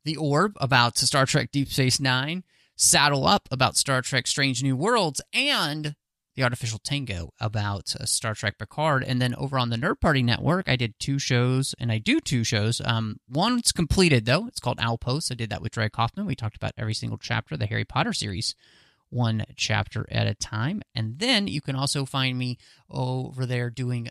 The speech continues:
Aggressive Negotiations with John Mills, which is a Star Wars podcast. But Chris, um, you know, when you're not, uh, trying to figure out what happened to your other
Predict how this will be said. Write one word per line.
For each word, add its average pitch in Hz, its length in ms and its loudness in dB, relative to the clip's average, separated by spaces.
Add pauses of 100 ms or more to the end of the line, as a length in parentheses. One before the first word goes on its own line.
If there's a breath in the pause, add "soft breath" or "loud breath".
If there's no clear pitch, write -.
Aggressive 170 480 2
Negotiations 120 640 0
with 107 120 -6
John 101 200 0
Mills, 135 320 2
which 110 320 0
is 113 300 -2
a 110 260 -8 (140)
Star 107 480 -2
Wars 98 320 -6
podcast. 107 720 -4 (420 loud breath)
But 196 160 0
Chris, 254 400 4
um, 185 340 -2 (180)
you 233 100 -4
know, 208 220 -2
when 185 180 -6
you're 202 100 -4
not, 202 340 -2
uh, 180 200 2
trying 175 300 -6
to 175 40 -14
figure 170 300 -4
out 147 160 0
what 156 140 -4
happened 156 380 -2
to - 80 -2
your 143 140 2
other 143 240 2